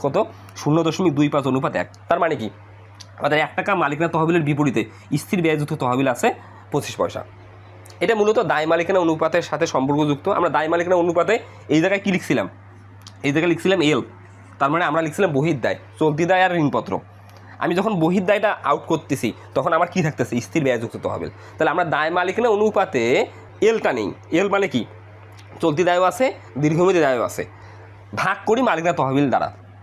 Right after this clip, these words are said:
আর মূলধন গিয়ারিং অনুপাতে কী করতেছি? এল থেকে চলতি দায় আউট করতেছি। এল থেকে চলতি দায় আউট করে আমি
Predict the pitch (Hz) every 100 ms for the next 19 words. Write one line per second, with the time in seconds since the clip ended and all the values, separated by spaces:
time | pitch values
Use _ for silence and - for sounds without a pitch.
0 | - - - - - 123 120 175 185 247
1 | 220 233 240 233 220 214 220 214 208 208
2 | - 302 - - 427 277 214 175 262 -
3 | - - 214 190 214 190 - 156 151 151
4 | 123 - 98 - - - - 180 220 247
5 | 233 208 226 220 190 - 160 147